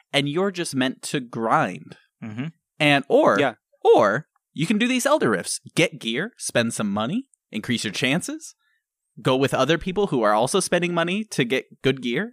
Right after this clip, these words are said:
Speaker 1: And it's like, th-, that's, that's where I think, you know, if, if you're the type of person who, who wants to be the best, if you're the type of person who played WoW and got to, you know, Gladiator, Savage, Gladi-, whatever the max level, like, arena rank was,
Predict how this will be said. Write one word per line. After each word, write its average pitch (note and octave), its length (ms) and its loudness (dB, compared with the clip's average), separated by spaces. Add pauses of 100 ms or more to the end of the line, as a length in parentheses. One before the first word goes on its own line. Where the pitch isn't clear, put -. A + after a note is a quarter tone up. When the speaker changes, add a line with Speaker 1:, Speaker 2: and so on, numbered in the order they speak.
Speaker 1:
And A#2 160 0
it's B2 160 0
like, A#2+ 260 0 (840)
th-, C#3 200 2
that's, D3+ 400 0
that's D3+ 240 -2
where B2 380 2
I A2+ 120 0
think, A2+ 460 -2
you A#2 160 -4
know, G2 160 -2 (140)
if, F3+ 240 0 (360)
if D#3+ 180 -2
you're G3 180 -2
the C#3 100 -2
type B2 240 -4
of A2 100 -6
person F#2+ 340 -6
who, G#2 320 -8 (380)
who A#2+ 120 -2
wants A#2 400 0
to A#2+ 100 -2
be A2+ 120 -4
the F#2 100 -8
best, F#2+ 400 -8
if G2+ 100 -6
you're D3 100 2
the D#3+ 100 0
type D#3+ 200 0
of B2 80 -8
person B2 300 -2
who A2+ 100 -6
played A#2 280 -4
WoW G#2 360 4
and G2+ 140 -4
got G#2+ 260 -4
to, G2+ 280 -4 (260)
you A2+ 120 -4
know, G2 220 -4 (160)
Gladiator, G#2+ 880 -2
Savage, A2 840 -4
Gladi-, A2 320 -2
whatever E3 420 2
the B2 220 -2
max A#2 420 -2
level, A2 340 0
like, G2 180 -4
arena G2+ 320 -4
rank G2 260 -2
was, G2 340 -6